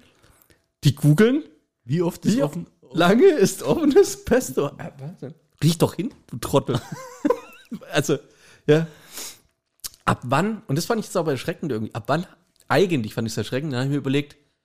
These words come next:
Speaker 1: so richtig wissen tue ich's auch nicht.
Speaker 2: Mhm.
Speaker 1: Ab wann hat man Fieber?
Speaker 2: Ab achtunddreißig, Komma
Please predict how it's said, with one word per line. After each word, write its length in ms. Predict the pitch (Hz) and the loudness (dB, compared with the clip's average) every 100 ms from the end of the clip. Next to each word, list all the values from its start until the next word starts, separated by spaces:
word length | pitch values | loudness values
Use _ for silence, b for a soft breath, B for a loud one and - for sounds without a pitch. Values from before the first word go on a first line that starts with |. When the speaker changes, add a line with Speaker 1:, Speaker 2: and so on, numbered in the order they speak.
| _ _ _ | _ _ _
Speaker 1:
so 160 | - 147 | -4 0
richtig 320 | 135 - 113 | 0 0 -4
wissen 200 | 110 - | -4 -2
tue 120 | 151 | -4
ich's 100 | 131 | -4
auch 140 | - 131 | -6 -4
nicht. 240 | 110 - _ _ 110 | -6 -8 _ _ _
Speaker 2:
Mhm. 460 | 107 113 147 147 _ _ _ _ _ _ _ _ - | -8 -6 -6 -10 _ _ _ _ _ _ _ _ -4
Speaker 1:
Ab 140 | 113 | -2
wann 140 | 123 143 | -2 -4
hat 140 | 160 | -2
man 100 | 127 | -4
Fieber? 380 | 110 175 185 131 - _ _ _ _ _ _ _ _ _ B B B B - | -4 -8 -10 -12 -12 _ _ _ _ _ _ _ _ _ B B B B -4
Speaker 2:
Ab 380 | 107 107 - - | -4 -4 -8 -10
achtunddreißig, 1200 | 123 - - 135 127 - 92 123 - 139 - - | -8 -8 -2 -2 -2 -6 -6 -4 -6 -10 -12 -12
Komma 720 | - 107 120 123 120 120 | -8 -4 -4 -4 -4 -6